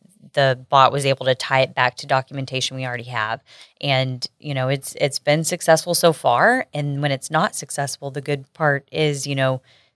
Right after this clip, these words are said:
that shows us that we have a gap in documentation or we've got an area that we need to improve. And so it's just continuously getting better. Um, and I think, you know, in twenty twenty-four, it's definitely gonna be a resource, not only for our internal team,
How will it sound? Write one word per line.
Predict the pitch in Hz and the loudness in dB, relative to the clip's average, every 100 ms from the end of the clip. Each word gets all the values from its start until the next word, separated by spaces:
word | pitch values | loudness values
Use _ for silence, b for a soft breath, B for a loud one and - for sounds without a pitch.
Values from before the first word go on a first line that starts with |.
| _ - | _ 2
that | 156 151 | 4 4
shows | - 156 143 | 2 2 6
us | 139 - | 4 4
that | 139 | -6
we | 131 135 135 131 | -8 -8 -8 -10
have | 135 139 | -8 -6
a | 139 | 0
gap | 127 123 | 0 -2
in | 139 | -6
documentation | 135 - 135 131 120 120 120 117 | -8 -8 -12 -10 -12 -12 -12 -14
or | 117 | -10
we've | 143 135 | -10 -2
got | 135 | 0
an | 131 | 0
area | - 139 135 135 | -4 -2 -2 -2
that | 123 | -4
we | 135 | -6
need | 131 131 - | -6 -8 -10
to | 139 127 123 B B B | -10 -8 -8 B B B
improve. | 139 135 - 151 123 120 | -6 -6 0 2 2 -2
And | 135 | -4
so | 135 131 | 2 4
it's | 131 - | 4 -2
just | 131 - _ | -4 -8 _
continuously | - 147 - - 185 180 156 - 117 | -8 -8 -8 -6 0 4 4 2 -8
getting | 123 131 127 131 | -4 -2 -2 -2
better. | 127 120 98 123 b b b _ | 0 2 0 -2 b b b _
Um, | 131 127 | -6 -2
and | 123 | 0
I | 127 | 0
think, | - 147 139 - | 2 0 0 -4
you | 139 | -4
know, | 131 | -4
in | - 147 | -2 -4
twenty | - 160 151 | 0 2 2
twenty-four, | - 151 139 - 139 139 | 0 -6 -4 4 6 6
it's | - | 2
definitely | - 135 - 135 | 2 2 2 -4
gonna | 139 135 | -4 -4
be | 139 | -4
a | 135 | -6
resource, | 127 135 - 131 131 131 - b b b | -4 -6 -4 0 0 2 -4 b b b
not | 143 143 | 2 4
only | 139 139 | 4 0
for | 131 123 | -4 -8
our | 123 | -4
internal | - 175 190 190 196 202 | 0 0 2 4 4 2
team, | - 202 202 208 | 0 0 2 0